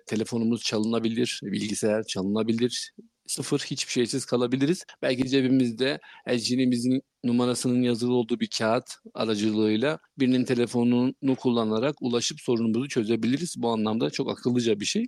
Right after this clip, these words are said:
E, sen kendinle ilgili örneği verirken şey dedin yani,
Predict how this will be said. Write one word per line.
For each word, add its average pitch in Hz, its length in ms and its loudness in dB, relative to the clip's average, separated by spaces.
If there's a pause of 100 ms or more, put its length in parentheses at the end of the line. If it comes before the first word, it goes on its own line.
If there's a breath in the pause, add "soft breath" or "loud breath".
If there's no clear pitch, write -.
(160)
E, 117 160 4
sen 143 200 0
kendinle 156 460 0
ilgili 160 200 -4
örneği 170 320 0
verirken 180 560 -4
şey 139 300 0
dedin 151 280 -2
yani, 113 280 0